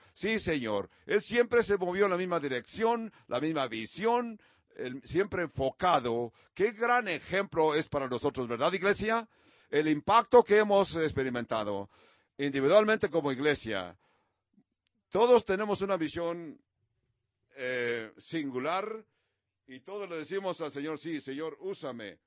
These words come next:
úsame". Y le decimos, "Sí, Señor", porque es un gran ejemplo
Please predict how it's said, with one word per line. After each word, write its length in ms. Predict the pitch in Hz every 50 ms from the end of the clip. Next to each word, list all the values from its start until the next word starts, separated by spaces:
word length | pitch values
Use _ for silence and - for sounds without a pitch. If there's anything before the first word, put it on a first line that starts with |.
| _ _
úsame". 720 | - 180 220 202 - 156 135 123 120 113 107 104 107 107 95 _ _ _ _ _ _ _ _ _ _ _
Y 120 | - 117 117
le 80 | 123
decimos, 500 | 120 120 107 - 160 156 151 143 127 117
"Sí, 340 | - - - - 180 208 185
Señor", 640 | - - 143 135 127 123 131 123 113 104 95 82 - _ _ _ _ _ _ _ _ _ _ _ _ _ _
porque 600 | - 131 123 - - 139 131 127 117 101 - _ _ _ _ _ _ _ _ _ _ _ _ _ _ _ -
es 320 | 160 208 233 220 220 -
un 260 | 202 208 214 208 202
gran 280 | 175 190 202 202 196 175
ejemplo 680 | 151 135 139 165 185 190 147 165 175 170 170 170 165